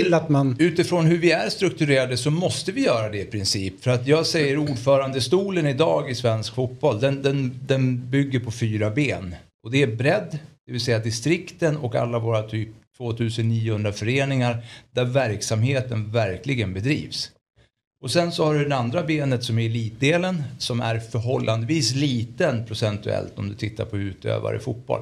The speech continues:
Speaker 2: Men som har en enorm betydelse för fotbollens popularitet både på herr- och damsidan såklart.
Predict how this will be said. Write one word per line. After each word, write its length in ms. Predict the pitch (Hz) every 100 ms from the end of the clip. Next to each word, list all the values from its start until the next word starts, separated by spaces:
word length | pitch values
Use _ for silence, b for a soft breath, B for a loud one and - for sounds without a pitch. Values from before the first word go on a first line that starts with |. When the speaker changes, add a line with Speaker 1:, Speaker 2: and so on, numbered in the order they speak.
| -
Speaker 2:
Men 420 | 120 120 120 113
som 180 | 120 110
har 140 | 110
en 60 | 113
enorm 680 | 110 113 139 185 190 123
betydelse 640 | 113 107 107 101 101 92 92
för 120 | 101
fotbollens 500 | - 110 - 104 95
popularitet 880 | - 98 - 98 98 165 165 71 -
både 260 | 107 92 87
på 120 | 90
herr- 240 | 117 147
och 80 | 120
damsidan 680 | 110 92 87 90 87 98 -
såklart. 380 | 110 - -